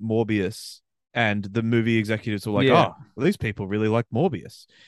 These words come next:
Speaker 1: He thinks that we think he's cool 'cause we're saying, <laughs> "Broncos country, let's ride." But it's actually really lame.
Speaker 2: Yeah.
Speaker 1: And he is really lame.
Speaker 2: Yeah, he thinks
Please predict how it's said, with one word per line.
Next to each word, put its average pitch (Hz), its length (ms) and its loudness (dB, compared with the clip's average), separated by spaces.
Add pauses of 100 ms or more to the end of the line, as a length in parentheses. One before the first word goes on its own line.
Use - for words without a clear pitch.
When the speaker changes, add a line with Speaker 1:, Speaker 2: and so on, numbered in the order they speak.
(280)
Speaker 1:
He 170 180 8
thinks 180 380 4
that 127 160 4
we 135 160 6
think 131 220 4
he's 110 180 0
cool 123 480 0
'cause 104 160 -2
we're 110 120 2
saying, 98 520 0
<laughs> - 80 -20
"Broncos 123 380 2
country, 113 500 0 (300)
let's 113 240 0
ride." 98 280 4 (540)
But 131 100 8
it's 123 120 4
actually 147 300 4
really 123 260 2
lame. 107 340 -2 (560)
Speaker 2:
Yeah. 123 200 -2
Speaker 1:
And 113 120 -2
he 147 200 4
is 127 140 0
really 104 240 -2
lame. 87 240 -8 (600)
Speaker 2:
Yeah, 135 180 4
he 170 200 6
thinks - 640 2